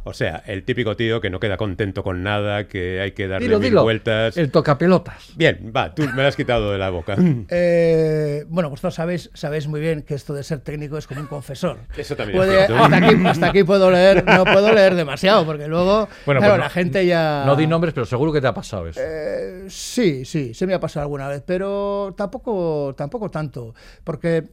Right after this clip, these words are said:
Speaker 3: una cosa que se apren-, aprende en este oficio es la mano izquierda, es decir, eso es una cosa que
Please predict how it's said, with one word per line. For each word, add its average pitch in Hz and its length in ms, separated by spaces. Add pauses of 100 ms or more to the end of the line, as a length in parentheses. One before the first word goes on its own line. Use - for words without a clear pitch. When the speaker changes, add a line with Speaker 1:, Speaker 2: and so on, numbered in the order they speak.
(120)
Speaker 3:
una 220 180
cosa 220 200
que 196 40
se 196 100
apren-, 202 260
aprende 196 260
en 196 40
este - 160
oficio 202 480
es 170 100
la 170 80
mano 151 180
izquierda, 131 480
es 131 80
decir, 151 200
eso 175 100
es 202 60
una 202 120
cosa 185 260
que 185 260